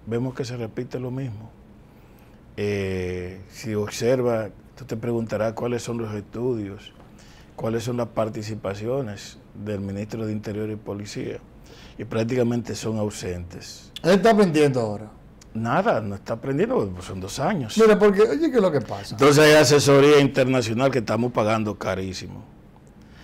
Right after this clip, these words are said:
Speaker 1: Eh, aquí han venido colombianos, nosotros hemos tenido asesoría de diferentes puntos del exterior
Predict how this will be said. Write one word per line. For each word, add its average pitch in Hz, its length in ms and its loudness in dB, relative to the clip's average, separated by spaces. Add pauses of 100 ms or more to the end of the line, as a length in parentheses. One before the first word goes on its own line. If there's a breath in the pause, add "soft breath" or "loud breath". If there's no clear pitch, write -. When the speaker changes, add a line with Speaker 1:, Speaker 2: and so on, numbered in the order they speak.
(300 loud breath)
Speaker 1:
Eh, 110 360 4
aquí 110 260 0
han 131 160 4
venido 117 420 2
colombianos, 92 1200 -6
nosotros 104 400 -8
hemos 95 160 -6
tenido 92 320 -6
asesoría 90 880 -8 (320 loud breath)
de - 80 -10
diferentes 120 500 0
puntos 113 560 -2
del 95 160 -4
exterior 87 560 -8